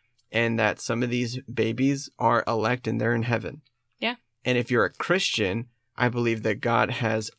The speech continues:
Speaker 1: promised Christian parents that your kids are part of his covenant people.
Speaker 2: Yeah.
Speaker 1: And that you, again, can have hope. I wanna keep saying that word, hope.
Speaker 2: Yeah.
Speaker 1: You ha-, you can have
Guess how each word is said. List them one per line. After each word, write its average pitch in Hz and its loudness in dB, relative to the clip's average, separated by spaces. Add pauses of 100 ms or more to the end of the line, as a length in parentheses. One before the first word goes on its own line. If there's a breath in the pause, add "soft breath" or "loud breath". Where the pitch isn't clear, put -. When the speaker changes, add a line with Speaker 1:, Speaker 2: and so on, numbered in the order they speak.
Speaker 1:
promised 123 2
Christian 131 -2
parents 120 -2 (240)
that 113 2
your 113 0
kids 113 -2
are 113 2
part 123 2
of 117 -2
his 113 0 (100)
covenant 113 -4
people. - -8 (160)
Speaker 2:
Yeah. 247 -4 (380)
Speaker 1:
And 117 0
that 110 0
you, 117 -2 (100)
again, 120 0
can 107 -2
have 110 -2 (100)
hope. - -4 (140)
I - -4
wanna 120 0
keep 123 -4
saying 120 0
that 101 0
word, 113 -2
hope. - -8 (260)
Speaker 2:
Yeah. 196 -8 (280)
Speaker 1:
You 143 4
ha-, 131 6
you 127 0
can 139 0
have 117 2